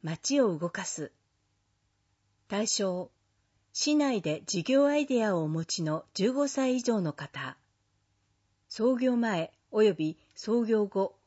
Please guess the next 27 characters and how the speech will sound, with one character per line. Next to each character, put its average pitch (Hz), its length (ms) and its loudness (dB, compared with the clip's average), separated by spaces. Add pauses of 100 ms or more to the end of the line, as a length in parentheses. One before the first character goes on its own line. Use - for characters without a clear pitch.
(180)
お 190 140 2
お 254 40 4
む 226 140 2
ね 208 180 2
五 175 160 -2
年 262 300 0
以 262 120 2
内 220 200 2
の 156 100 -2
方。 147 400 -8 (1300)
新 269 240 0
規 285 200 -2
事 294 140 0
業 294 200 4
の 196 120 2
立 170 180 -10
ち - 200 -2
上 226 100 2
げ 208 160 0
を 214 80 0
計 185 220 -2
画 190 260 -8
し - 100 -6
て - 140 -8
い 170 100 -2
る 160 100 -6
方。 156 420 -8